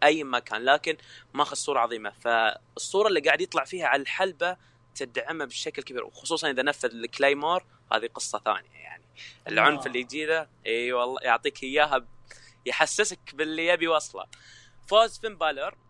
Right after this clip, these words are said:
Speaker 1: أخيرًا، يعني فين بالور شاف، آه، على ما ك-، كلامهم يعني النور، شاف النور في وجهه، فهذه فرصته، فعلًا فرصته. مو شرط أنت،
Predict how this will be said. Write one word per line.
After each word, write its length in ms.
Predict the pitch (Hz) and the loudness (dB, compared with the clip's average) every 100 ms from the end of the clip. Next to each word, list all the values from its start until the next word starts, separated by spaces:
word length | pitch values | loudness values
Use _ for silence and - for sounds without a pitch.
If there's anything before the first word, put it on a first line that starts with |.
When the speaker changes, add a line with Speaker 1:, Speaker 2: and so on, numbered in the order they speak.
| _ | _
Speaker 1:
أخيرًا، 460 | - 180 214 185 151 | -4 -2 -4 -4 -4
يعني 240 | 143 135 | -6 -6
فين 260 | 135 147 139 | -8 -10 -2
بالور 260 | 143 131 113 | 0 0 -4
شاف، 360 | 135 120 - | -10 -10 -8
آه، 260 | 123 113 110 | -8 -6 -6
على 200 | 107 123 | -6 -6
ما 120 | 131 | -10
ك-، 200 | - 131 | -12 -18
كلامهم 520 | - 127 135 117 117 | -10 -4 -4 -4 -10
يعني 440 | 117 107 107 104 117 | -8 -8 -8 -14 -18
النور، 460 | 123 131 127 147 | -14 -10 -8 -8
شاف 320 | - - 117 120 | -8 -8 -8 -8
النور 300 | 123 127 127 | -6 -4 -4
في 160 | - | -2
وجهه، 300 | 120 131 139 | -2 0 -2
فهذه 380 | - 135 147 143 | 0 2 2 2
فرصته، 580 | - 135 - 165 - 107 - _ _ _ _ _ | -6 -8 -6 -6 -6 -10 -12 _ _ _ _ _
فعلًا 360 | 160 160 160 147 | 4 4 2 -6
فرصته. 420 | 160 - 151 127 | -10 -10 -10 -10
مو 160 | 156 196 | -8 -2
شرط 360 | 214 202 - | 0 0 -2
أنت، 360 | 151 - 120 | -10 -10 -12